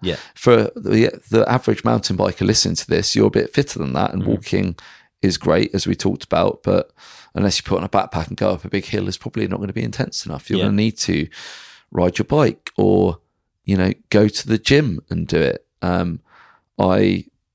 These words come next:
Speaker 2: literally was writing a program for someone yesterday, and they live at, actually out in the Alps. It's just started snowing. So I'm like, "Right, we're gonna get you in the gym and you can do an hour of aerobic training at the gym." And they can do fifteen minutes rower, fifteen minutes cross trainer, fifteen minutes skier, fifteen minutes spin bike.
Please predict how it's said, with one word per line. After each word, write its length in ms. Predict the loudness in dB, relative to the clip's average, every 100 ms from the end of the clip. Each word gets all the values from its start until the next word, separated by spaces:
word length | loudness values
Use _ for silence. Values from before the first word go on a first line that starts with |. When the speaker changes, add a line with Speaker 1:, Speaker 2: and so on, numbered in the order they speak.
| -2
Speaker 2:
literally 300 | 0 2 0
was 100 | 0
writing 200 | 0 0
a 20 |
program 360 | 2 2 4 2
for 60 |
someone 260 | 2 2 4
yesterday, 680 | 4 2 2 4 6 6 2
and 400 | 0 0 0 -4 -14 -20 -20 -20 -20 -20 _ _ _ _ _ 2
they 140 | 4
live 180 | 4 2
at, 180 | -2 -2
actually 300 | -2 2 2
out 80 | 2
in 80 | 0
the 160 | 0
Alps. 320 | 2 2 0
It's 140 | -4 0
just 100 | 0
started 240 | 2 2
snowing. 600 | 2 2 6 6 6 4
So 100 | 2
I'm 100 | 2
like, 140 | 2 4
"Right, 220 | 2 2
we're 60 | 0
gonna 180 | 0
get 160 | 0 0
you 300 | 2 0 -2 -4
in 140 | 0 0
the 80 | 2
gym 400 | 4 4 2 0
and 240 | 0 0
you 120 | 0
can 80 | 2
do 160 | 4 4
an 100 | 2
hour 380 | 2 4 4 4
of 160 | 2 2
aerobic 420 | 4 6 4 0
training 300 | -2 0 0
at 60 | -2
the 60 |
gym." 300 | 0 0 2
And 100 | 0
they 80 | 0
can 100 | 0
do 120 | -2
fifteen 420 | -2 -4 0 0
minutes 320 | 0 -2 -2 2
rower, 220 | 2 2
fifteen 320 | -2 -4 -2
minutes 220 | 0 -2
cross 160 | -4 -2
trainer, 220 | -2 -2
fifteen 300 | -4 -6 -4
minutes 280 | -2 -2 -2
skier, 280 | 0 0 0
fifteen 320 | -4 -6 -4
minutes 240 | -2 -4
spin 220 | -4 -4 -2
bike. 240 | -4